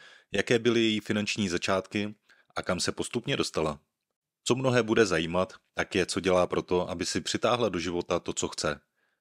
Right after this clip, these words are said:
A že se jí to povedlo, tak nám Natalie poví, kdo je její největší mentor a co se jí vše podařilo. Můžu určitě prozradit, že proběhlo osobní setkání a mentoring od jejího top mentora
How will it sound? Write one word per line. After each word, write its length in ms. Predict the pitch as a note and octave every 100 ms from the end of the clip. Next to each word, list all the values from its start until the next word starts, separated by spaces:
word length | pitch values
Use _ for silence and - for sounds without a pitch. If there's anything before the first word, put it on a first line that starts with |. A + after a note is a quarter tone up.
| _
A 100 | -
že 120 | E2+
se 160 | F#2+ A2+
jí 100 | G#2
to 120 | A#2+
povedlo, 500 | G2 F#2 F#2 F#2+ G#2 -
tak 160 | - -
nám 200 | A2 G#2+
Natalie 300 | G2+ A#2 A2
poví, 460 | - E2+ F2+ F#2 A2+ _ - _ -
kdo 140 | G2
je 100 | G#2
její 220 | G#2+ G#2+ G2+
největší 400 | G#2 C3 - F#2
mentor 460 | E2+ F#2 A2 A2+ -
a 80 | F2+
co 160 | -
se 140 | - F2+
jí 140 | E2+
vše 220 | - B2
podařilo. 560 | B2+ F2+ E2+ D#2 D2 C#2+ _ _ _ _ _
Můžu 240 | G2+ A2 C3
určitě 360 | A#2+ - B2
prozradit, 640 | - D#2+ D2+ E2 E2+ F#2 -
že 140 | E2 -
proběhlo 420 | G2 F2+ G2+ G2
osobní 380 | - - C#3 A#2
setkání 540 | F2+ - F2+ F2 F2+
a 60 | F2+
mentoring 540 | E2+ E2 F2+ F2+ F2
od 180 | F#2 F2
jejího 360 | A2+ A2 G2 F2+
top 320 | - C3 -
mentora 520 | - E2+ E2 F2+ F2